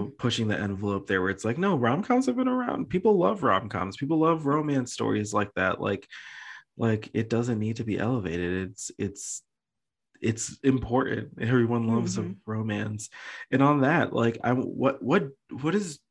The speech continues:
Speaker 2: drawn you to, like, the romance and specifically, well, not specifically, but if you wanna talk about specifically the Black romance genre, like, what, um, what sparked that interest in it for you?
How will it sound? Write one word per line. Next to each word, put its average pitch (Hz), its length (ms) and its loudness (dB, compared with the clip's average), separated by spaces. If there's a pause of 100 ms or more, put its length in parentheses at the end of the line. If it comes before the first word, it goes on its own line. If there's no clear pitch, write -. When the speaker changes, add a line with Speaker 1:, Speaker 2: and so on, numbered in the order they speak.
(120)
Speaker 2:
drawn 120 440 2
you 98 600 -2 (220)
to, 120 140 0
like, 104 360 2 (380)
the 117 100 2
romance 110 720 2
and 107 320 -2 (100)
specifically, 110 1160 -2 (500)
well, 143 120 4
not 160 200 2
specifically, 98 600 -4
but 110 120 0
if 117 100 2
you 127 60 2
wanna 120 160 4
talk 110 180 0
about 101 200 -2
specifically 98 600 -4
the 101 100 -2
Black 104 420 2
romance 95 540 -6
genre, 98 500 -8 (280)
like, 110 160 -2
what, 113 360 2
um, 104 580 -2 (760)
what 139 340 0
sparked - 520 -2
that 104 200 0
interest - 460 -10
in - 80 -14
it - 120 -12
for - 140 -12
you? - 300 -10